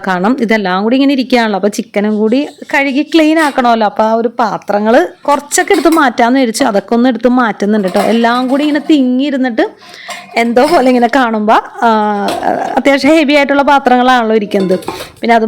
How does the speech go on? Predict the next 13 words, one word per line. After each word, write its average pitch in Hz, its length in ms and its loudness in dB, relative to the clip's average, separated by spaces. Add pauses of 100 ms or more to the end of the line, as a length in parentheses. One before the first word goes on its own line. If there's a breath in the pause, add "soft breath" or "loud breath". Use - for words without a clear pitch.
മാത്രമല്ല 262 320 2
ചിക്കൻ 226 340 0
നന്നാക്കുമ്പോ 220 500 -2
നമുക്ക് 254 340 0
കുറച്ച് 269 200 2
സ്പേസും 262 560 0
വേണമല്ലോ. 208 420 -2 (420 loud breath)
അപ്പൊ - 140 -14
ഞാൻ 226 160 0
ഓർത്ത് 214 180 0
കുറച്ച് 311 240 0
പാത്രങ്ങൾ 254 440 2
എടുത്ത് 220 180 0